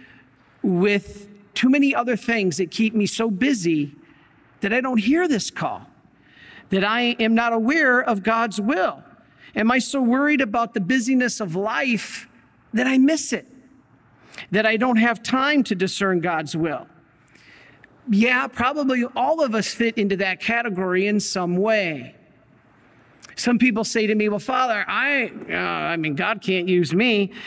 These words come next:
You've heard me say before, no, everyone can be called. He even called Judas. Judas had an opportunity, but he didn't cooperate with that grace.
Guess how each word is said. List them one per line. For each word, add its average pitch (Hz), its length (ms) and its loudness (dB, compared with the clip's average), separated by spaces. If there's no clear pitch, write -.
You've 175 180 2
heard 233 200 2
me 240 100 4
say 233 240 0
before, 220 600 0
no, 247 600 2
everyone 285 600 2
can 185 220 -2
be 160 180 0
called. 127 480 -6
He 269 320 4
even 302 220 0
called 196 400 -2
Judas. 269 840 -2
Judas 254 420 0
had 302 160 -2
an 294 100 -4
opportunity, 294 840 0
but 190 240 0
he 190 160 2
didn't 190 540 0
cooperate 190 960 -2
with 175 220 -4
that 175 240 -4
grace. 170 800 -6